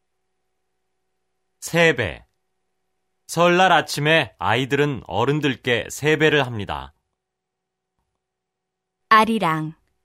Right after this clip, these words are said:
Speaker 2: 외국 사람들이 가장 많이 아는 한국 노래는 아리랑입니다.
Speaker 1: 왕. 박물관에 가면 옛날 왕들의 물건을 볼 수 있습니다.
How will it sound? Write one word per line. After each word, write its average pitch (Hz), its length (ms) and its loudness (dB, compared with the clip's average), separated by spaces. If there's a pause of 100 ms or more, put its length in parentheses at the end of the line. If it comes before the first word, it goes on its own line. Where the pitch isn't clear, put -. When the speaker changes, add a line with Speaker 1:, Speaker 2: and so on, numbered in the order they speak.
(720)
Speaker 2:
외국 226 340 2
사람들이 214 720 0
가장 233 380 -2
많이 214 320 2
아는 226 240 2
한국 214 400 -4
노래는 175 480 0 (280)
아리랑입니다. 190 920 0 (2250)
Speaker 1:
왕. 110 420 2 (1080)
박물관에 180 560 2
가면 165 420 0 (160)
옛날 156 380 2
왕들의 143 500 2
물건을 135 500 0
볼 123 160 -6
수 127 120 -10
있습니다. 95 520 -4